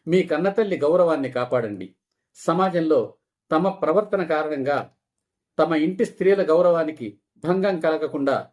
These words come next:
వ్యవహరించే పురుషులందరూ రామయ్య లాంటి పురుషులే. అంటే, మీరు చేసే పనులన్నిటికీ మీ తల్లిని బాధ్యురాల్ని చేస్తుంది సమాజం. మీరు తప్పు చేస్తే మీ తల్లిని తిడుతుంది సమాజం.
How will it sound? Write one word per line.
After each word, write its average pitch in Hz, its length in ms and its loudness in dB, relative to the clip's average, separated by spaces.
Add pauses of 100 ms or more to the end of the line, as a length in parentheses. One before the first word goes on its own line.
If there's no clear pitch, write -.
(320)
వ్యవహరించే 160 720 0
పురుషులందరూ 180 880 0 (200)
రామయ్య 156 420 0
లాంటి 135 280 -4
పురుషులే. 127 560 0 (380)
అంటే, 139 420 0 (340)
మీరు 165 240 2
చేసే 180 380 0
పనులన్నిటికీ 170 960 -2 (300)
మీ 151 140 4
తల్లిని 156 520 -4 (300)
బాధ్యురాల్ని 165 720 0
చేస్తుంది 143 680 -6
సమాజం. 131 540 -4 (420)
మీరు 190 220 2
తప్పు 180 280 0
చేస్తే 175 580 -2 (460)
మీ 156 200 0
తల్లిని 180 360 0
తిడుతుంది 156 500 -2
సమాజం. 123 520 -4